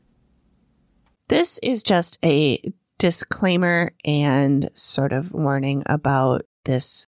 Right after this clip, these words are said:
podcast. The Activity Continues podcast is in no way affiliated with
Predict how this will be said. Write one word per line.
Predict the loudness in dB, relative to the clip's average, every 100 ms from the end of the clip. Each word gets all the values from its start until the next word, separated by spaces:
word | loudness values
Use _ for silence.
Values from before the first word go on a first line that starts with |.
| _
podcast. | -6 -4 -4 -8 -8 -6 -6 -8 -14 -2
The | 0
Activity | 0 0 0 0 0
Continues | -2 0 0 0 -2 -2 -4 -6 -4
podcast | -4 -4 -8 -8 -6 -6 -2
is | 0 0 -2 -2
in | -2 -2 0
no | 0
way | 0 0 -2 -2
affiliated | -4 0 0 0 -2 -4 -4
with | -4 -4 -4